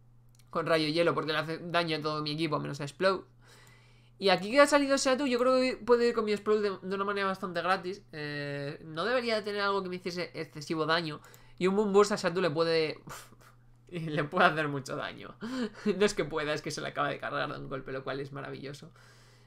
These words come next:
Vale, eh, Honchcrow es un problema. Honchcrow, Honchcrow es un Pokémon problemático porque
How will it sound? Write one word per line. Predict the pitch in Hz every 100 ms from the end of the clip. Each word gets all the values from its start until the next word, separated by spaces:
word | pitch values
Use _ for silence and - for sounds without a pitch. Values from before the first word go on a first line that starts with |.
| -
Vale, | 190 165 -
eh, | 180 175 185 185
Honchcrow | 226 233 - 247 233 214
es | 208
un | 170
problema. | 151 147 139 135 -
Honchcrow, | 180 185 180 202 202 196 190 190 185 170 - -
Honchcrow | 190 185 - 196 190
es | 190
un | 175
Pokémon | 165 170 175
problemático | 165 151 143 156 156 151
porque | 143 143 147